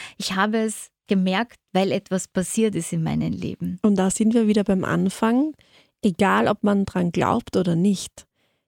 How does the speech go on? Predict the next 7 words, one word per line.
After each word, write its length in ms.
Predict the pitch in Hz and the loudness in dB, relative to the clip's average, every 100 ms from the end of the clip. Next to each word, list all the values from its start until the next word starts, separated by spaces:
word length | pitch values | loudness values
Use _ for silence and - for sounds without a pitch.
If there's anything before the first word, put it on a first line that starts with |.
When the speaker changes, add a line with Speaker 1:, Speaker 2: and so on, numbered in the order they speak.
| _ _ _ _ | _ _ _ _
Speaker 2:
es 160 | - - | -12 -2
sind 260 | 226 208 - | 0 0 0
Ankerpunkte, 720 | 214 220 214 - 220 202 190 | -2 -2 -6 -2 -2 0 -4
die 120 | 196 | 0
man 160 | 196 185 | 0 0
sich 240 | 185 175 | -2 -6
sucht. 520 | - 202 165 - - | -2 -2 -2 -8 -18